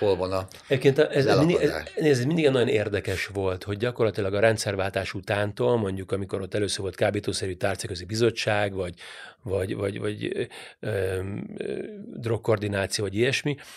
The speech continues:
Speaker 2: akkor, akkor például mondjuk a rendőrök, a belügyminisztérium, tehát akik a bűnüldözést csinálták,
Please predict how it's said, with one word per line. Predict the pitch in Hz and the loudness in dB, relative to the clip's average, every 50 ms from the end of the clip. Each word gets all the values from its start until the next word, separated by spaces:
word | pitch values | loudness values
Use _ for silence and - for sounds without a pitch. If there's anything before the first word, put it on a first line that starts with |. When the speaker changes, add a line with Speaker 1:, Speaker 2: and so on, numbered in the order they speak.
| - - | -20 -20
Speaker 2:
akkor, | - - - - - 127 123 - - _ | -14 -12 -12 -2 2 2 2 2 0 _
akkor | - - - 107 | -12 -6 -6 -6
például | - - 170 175 165 160 147 | -2 0 0 2 2 2 2
mondjuk | 120 113 107 98 - | 2 0 -2 -2 -4
a | |
rendőrök, | 101 98 95 104 117 123 143 - 175 175 170 170 | -2 0 0 2 2 2 2 2 0 -2 -4 -6
a | - - | -8 -6
belügyminisztérium, | 98 101 117 120 120 143 156 139 - - 160 156 147 | -2 -2 0 0 0 -2 -2 -2 -2 0 0 0 0
tehát | 147 117 113 | 0 -4 -4
akik | - - 117 117 - | -4 0 -2 -2 0
a | - | 0
bűnüldözést | 117 123 123 117 110 104 104 95 101 - - | 0 2 2 4 2 2 0 -2 -4 -6 -4
csinálták, | - 127 131 135 - - 143 - - | 0 2 2 2 2 0 -2 -2 -2